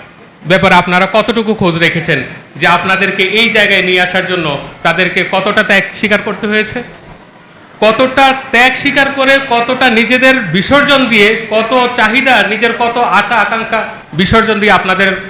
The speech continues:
পিছনে তাদের শ্রম, মেধা এবং অর্থ বিনিয়োগ করেছেন, সেই বিষয়টি আপনারা একটু করে উপলব্ধি করবেন। তাহলে আপনারা ভবিষ্যতে এই যে আমরা বলি ঘুমিয়ে আছে শিশুর পিতা, সব শিশুর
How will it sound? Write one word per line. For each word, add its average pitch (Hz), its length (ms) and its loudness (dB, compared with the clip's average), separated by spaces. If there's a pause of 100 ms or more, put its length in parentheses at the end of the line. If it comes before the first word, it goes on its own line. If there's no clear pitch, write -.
(160)
পিছনে 196 320 -2 (100)
তাদের 175 260 2 (340)
শ্রম, 190 320 0 (280)
মেধা 180 260 0 (100)
এবং 170 140 -4 (120)
অর্থ 170 140 -2 (140)
বিনিয়োগ 165 320 0
করেছেন, 156 300 0 (440)
সেই 220 260 2
বিষয়টি 214 300 0 (100)
আপনারা 180 320 2
একটু - 300 -4 (100)
করে 214 160 2 (120)
উপলব্ধি 190 420 0
করবেন। 214 240 2 (500)
তাহলে 208 240 4 (100)
আপনারা 226 320 4
ভবিষ্যতে 226 420 2 (440)
এই 214 120 2
যে 240 60 4 (240)
আমরা 220 140 2 (100)
বলি 214 140 4 (120)
ঘুমিয়ে 220 300 0
আছে 220 160 -2 (100)
শিশুর 233 320 -2
পিতা, 202 240 -2 (360)
সব 240 100 2 (100)
শিশুর 220 280 2